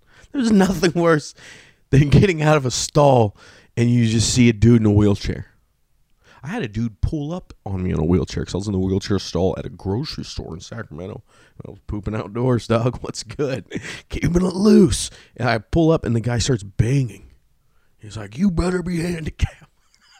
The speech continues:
So for only time I've ever truly wished to be handicapped. Not that there's anything wrong with it.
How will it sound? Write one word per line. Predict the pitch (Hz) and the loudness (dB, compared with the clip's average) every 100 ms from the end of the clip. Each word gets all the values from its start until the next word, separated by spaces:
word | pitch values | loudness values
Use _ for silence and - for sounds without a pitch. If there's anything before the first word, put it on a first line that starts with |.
| - - - _ - - | -20 -20 -20 _ -20 -20
So | - | -16
for | 123 139 | -8 -2
only | 156 170 | 0 0
time | 147 165 | 0 0
I've | 147 | 0
ever | 147 135 113 - | 0 -2 -4 -2
truly | - 180 180 | 2 4 4
wished | 151 - | 2 2
to | |
be | 131 | 0
handicapped. | 120 131 104 101 - - _ - | 0 -4 -6 -14 -20 -20 _ -8
Not | 156 - - | -4 0 2
that | 180 | 2
there's | 156 160 147 | 2 -4 -4
anything | 160 131 151 123 | -8 -6 -6 -2
wrong | 127 156 147 | 2 4 4
with | 120 95 | 0 -6
it. | - | -10